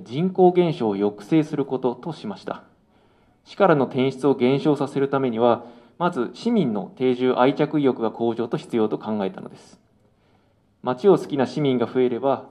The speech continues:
転出が減り、さらに町を好きな市民から、から、えー、市の魅力が発信されることで、興味を持って北本に訪れてくれる人や、転入の増加につながると、ことを期待しました。一方で、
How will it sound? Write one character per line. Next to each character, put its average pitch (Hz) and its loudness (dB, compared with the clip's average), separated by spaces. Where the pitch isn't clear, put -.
転 131 -2
出 131 -8
が 131 2
減 135 -6
り、 135 -6
さ 170 0
ら 147 2
に 147 -4
町 - -4
を 180 6
好 - -8
き 139 -6
な 120 0
市 - -8
民 123 -2
か 107 -6
ら、 - -8
か 123 -4
ら、 143 6
え 120 -2
ー、 - -10
市 - -4
の 180 2
魅 120 -2
力 113 -4
が 107 -2
発 - -10
信 131 -4
さ 139 -4
れ 135 0
る 135 2
こ 147 -6
と 165 -2
で、 135 0
興 202 2
味 139 2
を 120 2
持 117 0
っ 117 -8
て 101 -6
北 - -2
本 127 0
に 127 2
訪 123 2
れ 123 2
て 120 -6
く - -8
れ 107 -2
る 107 -4
人 117 -2
や、 104 2
転 156 -2
入 160 0
の 147 0
増 151 4
加 156 2
に 156 0
つ 151 -10
な 147 2
が 151 2
る 151 2
と、 156 -4
こ - -8
と 185 4
を 139 4
期 - -14
待 104 -2
し - -10
ま 95 -8
し - -20
た。 - -18
一 - -16
方 185 4
で、 123 4